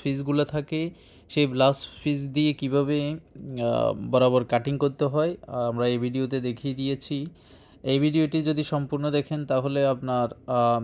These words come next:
ব্লাউজ কাটিংয়ে যা সমস্যা আছে, আহ, এই ভিডিওতে আমরা সমাধান করে দিচ্ছি। এভাবে যদি কাটিং করেন, আপনার ব্লাউজ ফিটিং হবে বরাবর এবং ব্লাউজটি খুব সুন্দর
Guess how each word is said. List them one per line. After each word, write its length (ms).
ব্লাউজ 340
কাটিংয়ে 380
যা 60
সমস্যা 460
আছে, 200
আহ, 240
এই 120
ভিডিওতে 380
আমরা 180
সমাধান 360
করে 200
দিচ্ছি। 220
এভাবে 300
যদি 220
কাটিং 220
করেন, 160
আপনার 280
ব্লাউজ 320
ফিটিং 240
হবে 140
বরাবর 340
এবং 140
ব্লাউজটি 400
খুব 120
সুন্দর 300